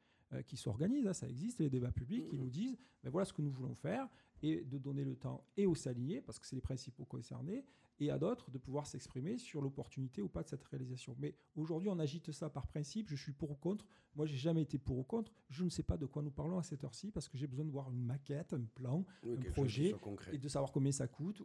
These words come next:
Speaker 1: où il est situé, encore une fois. Et donc, c'est ça qui va être déterminant pour faire un choix. Et donc, aujourd'hui, je suis incapable de me prononcer très clairement. Je ne refuse pas le pont, je ne suis pas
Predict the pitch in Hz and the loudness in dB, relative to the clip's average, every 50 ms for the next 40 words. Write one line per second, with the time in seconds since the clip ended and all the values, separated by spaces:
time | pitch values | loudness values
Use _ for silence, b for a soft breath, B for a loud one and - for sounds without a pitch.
0 | - - 180 175 156 147 147 139 - 143 127 - - 127 143 151 143 135 139 123 | 0 2 4 4 6 4 4 2 0 -6 -10 -8 -6 -6 -4 -4 -4 -4 -6 -6
1 | 123 123 - - 143 147 185 233 B B B B B B B 131 131 151 160 - | -6 -6 -6 -4 -2 -2 -2 -4 B B B B B B B 0 2 2 2 2
2 | - 147 - - 226 208 - - 147 139 135 - - 135 135 135 - 131 123 135 | 0 -2 0 2 0 0 0 -2 -2 -2 -2 -2 -2 -2 -2 -2 -2 -2 -2 0
3 | 135 143 180 214 - 156 139 - 143 127 131 139 135 - - 120 123 - b b | 0 0 0 -2 -2 -4 -4 -4 -2 0 0 0 -2 -2 -4 -4 -4 -6 b b
4 | b b b 127 123 156 160 - 139 139 131 180 202 - - 180 160 - 170 160 | b b b -4 -2 -2 -2 -2 -2 -2 -2 -2 -4 -6 -6 -6 -4 -4 -4 -2
5 | - 180 185 175 151 139 - - 151 139 135 127 - 143 - - 143 127 - 135 | 0 0 2 2 2 0 0 0 0 0 0 -2 -4 -6 -6 -6 -8 -6 -6 -6
6 | 110 123 151 190 240 B B B B B B - 120 - - 180 190 170 160 147 | -4 -4 -4 -4 -4 B B B B B B -20 -10 -2 0 2 4 4 4 2
7 | 143 - - 139 - - - 120 117 110 - - 143 202 262 254 156 131 123 117 | 0 -2 -6 -10 -10 -6 -6 -4 -4 -4 -2 -2 -2 0 0 -2 -4 -6 -8 -12
8 | - - - 113 117 | -14 -14 -12 -12 -12